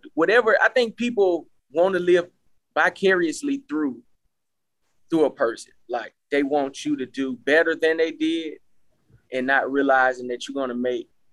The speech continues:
decisions maybe worse than they made. So I think sometimes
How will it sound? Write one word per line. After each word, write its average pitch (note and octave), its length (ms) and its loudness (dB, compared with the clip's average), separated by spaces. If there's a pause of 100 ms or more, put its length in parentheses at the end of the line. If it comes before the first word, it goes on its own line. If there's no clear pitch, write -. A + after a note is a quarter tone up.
(200)
decisions C3 640 -6
maybe C#3 300 -2
worse C#3+ 480 -2 (100)
than B2+ 140 -4
they C3+ 160 2
made. A2+ 420 -8 (880)
So B2 140 0
I B2+ 80 4
think G3+ 220 -8
sometimes B2 720 -6